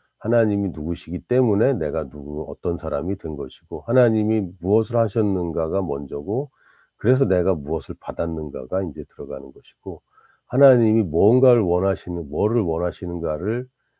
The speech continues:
이제 먼저 고백한 다음에, 이걸 개인 경배라고 하는데, 그 다음에는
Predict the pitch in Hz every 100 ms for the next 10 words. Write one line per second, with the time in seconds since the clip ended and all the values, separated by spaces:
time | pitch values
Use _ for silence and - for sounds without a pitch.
0 | _ _ _ 80 76 80 85 87 80 -
1 | 78 80 - 95 87 69 69 85 82 80
2 | - 82 78 76 71 73 73 78 87 76
3 | 82 101 120 85 95 90 85 78 104 143